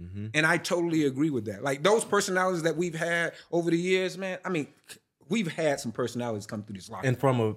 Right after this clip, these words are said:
Speaker 1: from a player standpoint, coming in as a young rookie, I said Pete, I said Pete was a culture, period. We
Speaker 2: Mm-hmm.
Speaker 1: bought into what he said, how he operated.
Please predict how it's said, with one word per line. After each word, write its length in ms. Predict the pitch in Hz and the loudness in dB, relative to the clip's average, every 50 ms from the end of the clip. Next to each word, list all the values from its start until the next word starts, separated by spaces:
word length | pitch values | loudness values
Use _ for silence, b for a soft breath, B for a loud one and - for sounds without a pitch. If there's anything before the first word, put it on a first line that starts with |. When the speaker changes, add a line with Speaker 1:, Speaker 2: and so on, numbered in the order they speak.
| - - | -2 0
Speaker 1:
from 160 | 131 123 113 | 2 2 2
a 60 | 107 104 | 2 0
player 360 | - - 143 147 156 147 131 | 0 2 4 6 6 6 6
standpoint, 580 | - - 117 107 104 98 - - 113 101 98 - | 4 2 2 2 2 0 0 -2 -4 -4 -2 -2
coming 180 | - 123 123 | -2 0 2
in 60 | 117 110 | 2 2
as 100 | 98 95 | 2 0
a 60 | 98 | 0
young 320 | 101 110 113 117 110 101 | 2 2 2 2 2 2
rookie, 460 | 98 120 139 135 - 104 95 90 87 - _ _ _ _ _ _ _ _ _ _ _ _ - - - - - | 2 2 0 0 -2 -4 -4 -4 -4 -8 _ _ _ _ _ _ _ _ _ _ _ _ -20 -18 -16 -2 2
I 120 | - 135 | 4 4
said 340 | 135 - - 156 127 117 - - | 4 6 4 4 4 4 2 2
Pete, 280 | 160 143 123 117 - _ - | 2 2 0 -2 -8 _ 2
I 100 | - 202 | 2 4
said 180 | 202 160 131 | 4 2 2
Pete 120 | - 175 147 | 4 2 2
was 100 | 120 101 | 2 0
a 40 | 110 | 0
culture, 240 | - 143 127 - | 0 0 0 0
period. 480 | 110 - 160 165 151 127 101 90 85 - | 2 4 6 6 6 4 0 -4 -2 2
We 80 | 131 123 | 4 6
Speaker 2:
Mm-hmm. 140 | 135 143 | 6 8
Speaker 1:
bought 220 | 156 170 165 160 156 | 8 8 8 8 8
into 200 | 151 139 120 127 | 6 4 4 4
what 160 | 127 131 120 | 4 4 4
he 80 | 113 110 | 4 2
said, 400 | - - 151 156 165 170 185 143 | 2 4 4 6 6 6 4 4
how 200 | 113 123 123 120 | 4 4 4 4
he 180 | 110 107 - | 4 4 4
operated. 720 | - 123 139 143 156 156 151 156 160 160 160 175 170 - | 4 4 4 6 6 6 6 6 6 6 4 4 2 0